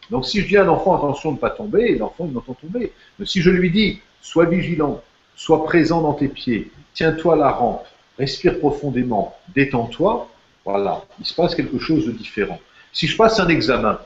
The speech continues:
et que je dis, « Oh, j'espère que je vais pas oublier ma formule », l'inconscient, il entend oublier. Donc c'est même pas, « J'espère que je vais m'en souvenir », c'est, « Je m'en souviens » dans le présent. Hein, si on va faire,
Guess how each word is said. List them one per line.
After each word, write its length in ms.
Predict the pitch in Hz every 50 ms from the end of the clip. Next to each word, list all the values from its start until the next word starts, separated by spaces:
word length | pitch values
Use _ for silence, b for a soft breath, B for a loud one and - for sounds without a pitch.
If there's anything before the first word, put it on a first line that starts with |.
| - _ _ _ -
et 100 | 120 127
que 40 | -
je 120 | - 151
dis, « 320 | 151 143 190 196 175 190 - - _ -
Oh, 300 | 151 147 117 - - - - - -
j'espère 440 | - 160 156 156 160 202 190 -
que 100 | - 160
je 80 | 139 -
vais 80 | 143 135
pas 140 | - 147
oublier 560 | 135 127 113 120 131 127 123 120 104 85 - - _ _ _
ma 100 | 104 98
formule », 460 | - - - 101 107 107 107 95 82 - - _ _ _ _ _ _ _ _ _ _ _
l'inconscient, 400 | 98 101 - 101 98 - - 170
il 80 | 156 123
entend 240 | 113 110 - 123 120
oublier. 560 | 113 113 123 147 190 233 220 170 - - - _ _ _ _ _ _ -
Donc 160 | - 120 -
c'est 160 | - 170 156
même 220 | 175 208 202 -
pas, « 180 | 226 240 240 202 -
J'espère 480 | 151 - - - - 170 160 - -
que 80 | - 123
je 140 | - 113 117
vais 60 | 104
m'en 120 | 107 101
souvenir », 520 | - - - 107 120 139 196 208 185 120 - - _ _ _ _ _ _ _
c'est, « 400 | - - - 175 160 131 - - - - -
Je 120 | - - 123
m'en 320 | 117 120 147 185 196 180
souviens » 540 | - - - - 110 101 92 95 123 123 - - _ _ _ _ _ _ _ _ _ _ _
dans 80 | - 208
le 60 | -
présent. 360 | - - 202 180 185 - - - _ _ -
Hein, 60 | - 185 185
si 120 | - - 135
on 60 | 120
va 120 | 117 117
faire, 200 | - - 160 143